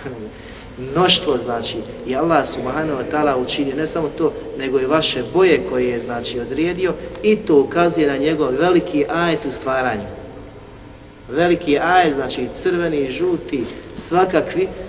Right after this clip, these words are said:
znači, Allah Subhanahu wa taala je odredio, stvorio, što ukazuje na njegovu moć stvaranja i da su to veliki ajeti, da to nije nešto malo, nego da ukazuje, znači, da velikog, jedinog gospodara koji je El Aliyul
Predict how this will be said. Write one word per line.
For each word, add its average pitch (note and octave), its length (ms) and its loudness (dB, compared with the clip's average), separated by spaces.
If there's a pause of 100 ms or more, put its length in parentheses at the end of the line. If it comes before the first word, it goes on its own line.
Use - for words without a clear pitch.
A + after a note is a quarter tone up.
(140)
znači, B2+ 360 0
Allah D3+ 220 4
Subhanahu D3 460 -4
wa - 60 -8
taala C#3+ 200 0
je B2+ 120 0
odredio, C#3+ 560 4
stvorio, D3 460 0
što - 140 -6
ukazuje C#3+ 360 0
na C#3 60 -4
njegovu C3 300 0
moć C#3+ 200 0
stvaranja C#3 640 -2 (300)
i C3 40 -10
da B2 120 -2
su - 100 -8
to A#2+ 260 -2
veliki D#3+ 420 2
ajeti, D3 320 0
da A#2 80 -2
to C#3 160 -2
nije E3+ 140 -2
nešto E3+ 260 -2
malo, D#3 380 -2 (1400)
nego A#2 160 -6
da A#2 100 -2
ukazuje, C3+ 420 0
znači, A#2+ 340 -4
da A#2+ 140 -2 (360)
velikog, C3+ 580 2 (140)
jedinog C3+ 560 0
gospodara C3 600 -2 (140)
koji C#3 140 0
je E3+ 120 0 (380)
El C3 140 -2
Aliyul C#3+ 600 4